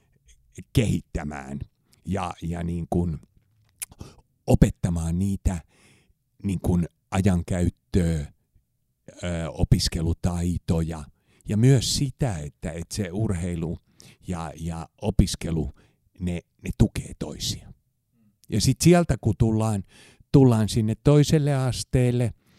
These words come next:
niin totta kai yläkouluvaiheessa pitää huolehtia, että, et, et on se pätevyys, siirtyä sille toiselle asteelle. Ja, ja toisella asteella tietysti pyritään, että,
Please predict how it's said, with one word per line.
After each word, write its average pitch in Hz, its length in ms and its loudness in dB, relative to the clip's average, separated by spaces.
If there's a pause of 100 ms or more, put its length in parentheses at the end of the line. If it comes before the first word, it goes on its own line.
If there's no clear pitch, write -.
(240)
niin 131 160 2
totta 143 320 8
kai 135 340 4 (120)
yläkouluvaiheessa 127 1080 4
pitää 131 340 0
huolehtia, 123 720 2
että, 110 300 -4 (520)
et, 104 120 -2 (320)
et 131 120 0
on 139 140 8
se - 180 2
pätevyys, 98 840 2 (1500)
siirtyä 143 480 2
sille 87 380 -2
toiselle 95 440 6
asteelle. 90 640 -2 (400)
Ja, 117 300 2
ja 107 180 -2
toisella 143 580 0
asteella 123 400 0
tietysti - 560 2
pyritään, 131 520 6
että, 110 300 -4